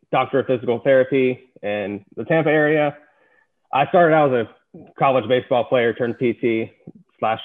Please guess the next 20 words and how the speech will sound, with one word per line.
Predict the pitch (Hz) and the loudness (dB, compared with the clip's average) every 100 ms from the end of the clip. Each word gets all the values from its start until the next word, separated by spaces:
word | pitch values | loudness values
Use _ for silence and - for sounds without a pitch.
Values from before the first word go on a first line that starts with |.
| - - _ - | -14 -20 _ -6
narp, | 131 117 117 - - _ | -2 2 0 -2 -18 _
non-athletic | 139 123 123 123 123 117 - - | -2 0 0 0 0 -2 -6 -4
regular | 151 143 147 143 | 0 2 2 2
person | 156 151 160 156 - _ _ _ - | 2 0 -2 -2 -6 _ _ _ -6
as | 139 135 | -2 -2
of | 131 | 0
lately. | 143 143 156 156 - - - _ - _ _ _ - | 2 2 2 -2 -8 -20 -20 _ -20 _ _ _ -4
But, | 135 139 | 0 4
uh, | 131 127 123 120 117 110 - _ _ - | 4 4 4 2 0 -4 -12 _ _ -4
no, | 151 143 | 0 2
it's, | 143 - - - _ _ - - | 0 -4 -10 -20 _ _ -20 -6
I | 139 | -2
kinda | 165 147 | 0 0
help | 143 143 139 - | 2 2 0 -4
my, | 131 113 - _ _ _ _ _ _ _ | -6 -6 -12 _ _ _ _ _ _ _
for | - 143 | -2 0
twenty-two | 185 185 180 185 | 2 2 4 6
years, | 160 160 151 | 6 4 2
basically | 147 143 143 131 - _ _ _ | 0 0 0 0 -2 _ _ _
played | 139 120 | 0 0